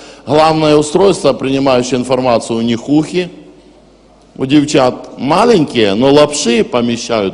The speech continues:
много. То у хлопців саме головне, це глаза, вони смотрять. І навіть в шахмати грають, він смотрить, це як рентген. Поэтому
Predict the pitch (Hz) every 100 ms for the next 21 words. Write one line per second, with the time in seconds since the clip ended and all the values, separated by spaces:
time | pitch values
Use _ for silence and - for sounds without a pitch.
0 | - 104 123 120 92 71 71 - - -
1 | - - - - - - - - - -
2 | - - - - - - _ - - 349
3 | 254 262 262 - 175 - 160 151 139 143
4 | 127 117 113 127 - 320 370 220 202 160
5 | 139 131 139 202 214 - 160 156 151 135
6 | 127 - - - - - - 208 208 190
7 | 180 175 143 135 139 151 151 160 196 254
8 | 139 147 143 139 147 151 151 151 147 123
9 | 135 135 127 143 123 135 131 127 135 143
10 | 131 123 - - - _ 151 156 156 147
11 | 135